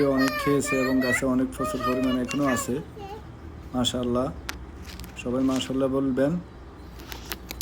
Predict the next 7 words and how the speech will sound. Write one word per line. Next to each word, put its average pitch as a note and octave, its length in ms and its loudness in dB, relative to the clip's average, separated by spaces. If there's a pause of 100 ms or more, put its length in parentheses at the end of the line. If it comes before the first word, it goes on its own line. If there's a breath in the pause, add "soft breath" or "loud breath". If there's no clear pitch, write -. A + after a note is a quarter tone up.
(540)
আপনাদের B2+ 380 4
দাওয়াত C3 320 6
রইল, C#3+ 240 6 (440)
আমার C#3+ 260 4
পরিবারে C#3+ 400 6
আসবেন, D3 500 6 (760)
ইনশাআল্লাহ C#3 580 6